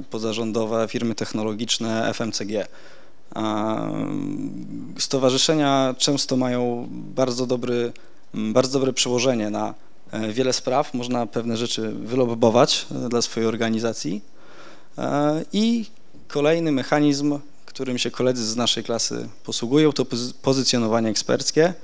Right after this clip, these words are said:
E, jeśli chodzicie na konferencje internetowe, to pewnie poznaliście Krzysztofa Sobieszka. Kto-, <laughs> nawet za dobrze. E, on odpowiada za komórkę N K Research. E, po prostu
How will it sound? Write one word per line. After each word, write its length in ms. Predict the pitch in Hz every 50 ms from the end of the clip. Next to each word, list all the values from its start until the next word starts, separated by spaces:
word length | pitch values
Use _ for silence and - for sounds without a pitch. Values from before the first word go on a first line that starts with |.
| - - - - - - - -
E, 100 | - 117
jeśli 200 | 123 123 - 139
chodzicie 360 | 135 - 131 139 160 - -
na 80 | 151 131
konferencje 580 | - - 131 120 - 123 135 139 151 147 - 127
internetowe, 540 | 117 - - 120 117 107 - 139 156 175
to 100 | 160 139
pewnie 280 | 120 - 156 151 156 156
poznaliście 500 | - - 135 135 135 139 135 - - 131
Krzysztofa 440 | - - 131 - - 127 113 - 113
Sobieszka. 580 | - - 113 110 110 101 - - - 143 165 165 - - - - - - - - - - -
Kto-, 320 | - - - - - - - - - - - - - - - - - - - - - - - - 180
<laughs> 800 | 170 180 185 - - - - - - - - - - - - -
nawet 280 | 127 131 139 147 135
za 100 | 117 131
dobrze. 420 | 123 120 113 113 110 113 123 - 185 - - - - - - - - - - - - - - - - - -
E, 420 | - - 120 127 127 123 123 127 -
on 120 | - 156
odpowiada 420 | 185 180 - 180 165 165 170 170 151
za 100 | 151 151
komórkę 400 | - 165 160 165 165 - 165 -
N 160 | - 147 156
K 120 | - 151
Research. 420 | 143 139 131 - - 113 110 120 - - - - - - - - - - - - - -
E, 1500 | 110 120 120 117 117 117 117 117 117 117 117 117 120 120 120 117 120 120 120 120 120 120 120 117 117 117 117 120 127 -
po 100 | - 175
prostu 640 | - - 175 - - - 165 156 156 156 156 156